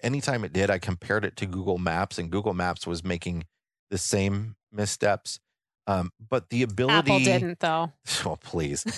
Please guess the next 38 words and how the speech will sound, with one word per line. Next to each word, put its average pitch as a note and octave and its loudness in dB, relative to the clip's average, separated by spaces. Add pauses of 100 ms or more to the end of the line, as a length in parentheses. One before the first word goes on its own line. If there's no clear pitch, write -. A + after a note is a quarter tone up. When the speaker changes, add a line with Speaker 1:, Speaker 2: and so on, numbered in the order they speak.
(120)
Speaker 1:
We - 4
didn't - 6
even F3+ 4
look. F3 6
Speaker 2:
<laughs> - -12 (560)
Speaker 1:
The C3 4
ability C#3+ 4
to, B2+ 2
you A#2 2
know, B2 4
like A#2+ 4
when C3 2
we C#3+ 2
were C3 4
in F3+ 2
Yellowstone F#2 0
with G2+ 0
no G#2 0
cell B2 0
service, D3 -2
Speaker 2:
Mm-hmm. C#3+ -6
Speaker 1:
to C#3 -16 (300)
Speaker 2:
That's F#3+ 2
Speaker 1:
be B2 6
able D3 4
Speaker 2:
nice. A#2+ 4
Speaker 1:
to - - (320)
find C3+ 2
destinations B2 0
within A#2+ 0
Yellowstone G#2+ 2 (200)
on C#3+ 0
it, - -6 (760)
uh, F#2 0 (160)
because A2+ 0
it's G2+ -4
satellite B2+ 2
based D#2+ -6